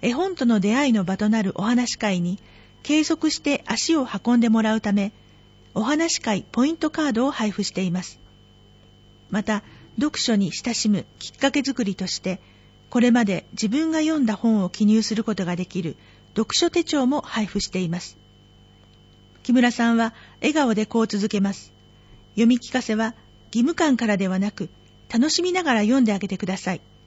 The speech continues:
そうすれば自分にとっても子供にとっても一日の中で幸せな癒しの時間になると思います。その癒しの時間の絵本を図書館で選んでいただけたら嬉しいですね。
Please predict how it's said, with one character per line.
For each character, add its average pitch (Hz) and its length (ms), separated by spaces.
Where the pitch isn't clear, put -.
そ - 180
う 254 40
す 240 140
れ 233 100
ば 202 180
自 - 140
分 302 200
に 339 120
と 339 100
っ 330 40
て - 180
も 190 160
子 254 120
供 330 180
に 359 120
と 349 100
っ 339 40
て 220 200
も 190 180
一 240 220
日 247 260
の 214 100
中 208 240
で 180 120
幸 233 340
せ 233 160
な 226 180
癒 262 200
し - 140
の 311 100
時 294 140
間 311 160
に 294 100
な 294 100
る 233 80
と - 100
思 185 140
い 185 80
ま 185 100
す。 - 180
そ - 160
の 247 240
癒 262 200
し 311 120
の 311 120
時 302 140
間 302 220
の 294 100
絵 277 80
本 262 300
を 185 140
図 240 100
書 269 140
館 220 260
で 175 200
選 277 240
ん 262 40
で 233 80
い 208 60
た 226 100
だ 220 120
け 233 120
た 269 120
ら 269 180
嬉 202 220
し 226 120
い - 20
で 175 80
す - 140
ね。 214 160